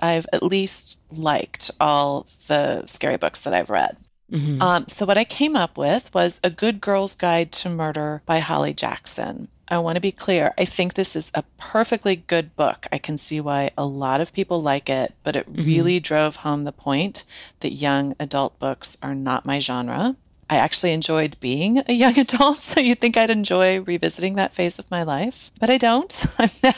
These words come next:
Speaker 1: a mature adult, and I like being a mature adult and prefer my books to hang out with me in that phase of life. Or the next phase. I like books about older characters, too.
Speaker 2: I mean, I kinda wanna take this as a challenge, though. Like, do you know
Speaker 1: Ooh.
Speaker 2: your way around the Y A genre? What subgenres have you tried? What different elements? What worked for you? What didn't? Like,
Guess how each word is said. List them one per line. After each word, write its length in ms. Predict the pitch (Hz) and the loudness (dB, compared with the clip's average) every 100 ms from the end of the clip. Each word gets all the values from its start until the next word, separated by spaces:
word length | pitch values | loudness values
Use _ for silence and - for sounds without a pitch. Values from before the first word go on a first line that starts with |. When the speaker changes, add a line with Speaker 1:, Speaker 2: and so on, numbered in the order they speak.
| - | 2
Speaker 1:
a 120 | 262 | 2
mature 420 | 262 - - 196 233 | 0 -2 2 4 4
adult, 400 | 190 165 247 285 | 4 4 4 2
and 80 | |
I 80 | 165 | -2
like 280 | 160 175 - | 0 -2 -2
being 200 | 175 170 | -6 -6
a 20 | |
mature 320 | 165 - 165 | -6 -4 -2
adult 380 | 160 143 139 170 | -2 -2 -4 -4
and 280 | - 143 156 | -8 -12 -10
prefer 260 | - 170 156 | -8 -4 -2
my 160 | 156 143 | 0 0
books 300 | 151 - - | -2 -4 -2
to 220 | 151 - - | -2 -2 -6
hang 280 | - 165 | -6 -4
out 140 | 151 - | -2 -6
with 160 | 151 | -8
me 140 | 156 147 | -6 -4
in 80 | 143 | -4
that 200 | - - | -6 -6
phase 300 | - - - | -6 -6 -6
of 100 | - | -6
life. 440 | - - - - _ _ - | -6 -8 -12 -14 _ _ 2
Or 120 | 294 | 4
the 80 | 262 | 4
next 240 | 202 - | 2 -2
phase. 280 | - - - - | -6 -6 -6 -2
I 80 | 175 | -2
like 180 | 165 | -2
books 220 | - 156 - | -6 -8 -6
about 260 | 139 131 - | -8 -8 -8
older 200 | 151 143 | -10 -8
characters, 520 | - - - - - | -12 -12 -12 -8 -8
too. 140 | - - - - | -8 -14 -12 0
Speaker 2:
I 100 | 226 | 4
mean, 240 | 214 196 | 4 4
I 140 | 185 202 | 0 -2
kinda 380 | - - 226 262 | -2 0 2 4
wanna 160 | 202 | 2
take 220 | 175 180 | 0 -4
this 180 | 185 180 | -4 -4
as 100 | 175 | -4
a 60 | 147 | -6
challenge, 560 | - - 180 202 135 | -6 -4 -4 -4 -4
though. 80 | - - - _ - | -8 -10 -20 _ -2
Like, 200 | 180 165 | 0 2
do 120 | 156 | 2
you 60 | 175 | 4
know 120 | 160 | 2
Speaker 1:
Ooh. 40 | |
Speaker 2:
your 140 | 160 160 | 2 0
way 220 | 127 151 | 0 -2
around 220 | 202 220 | 0 2
the 80 | 226 | 2
Y 120 | 226 | 2
A 140 | 233 240 | 2 0
genre? 480 | 247 254 277 285 269 | 0 -2 -2 -2 -2
What 160 | 156 - | -2 -2
subgenres 580 | - 147 143 156 175 | -4 -2 -2 0 0
have 140 | 190 185 | 0 -2
you 100 | 202 | -2
tried? 380 | 269 269 143 147 | 0 0 0 -2
What 120 | 139 | -2
different 280 | 147 196 254 | -2 0 2
elements? 360 | 196 143 - | 2 0 0
What 120 | 190 | 2
worked 240 | 254 320 - | 4 2 0
for 40 | |
you? 200 | 151 139 | 0 2
What 160 | 190 233 | 4 4
didn't? 320 | 311 160 175 | 2 0 0
Like, 180 | 208 | 0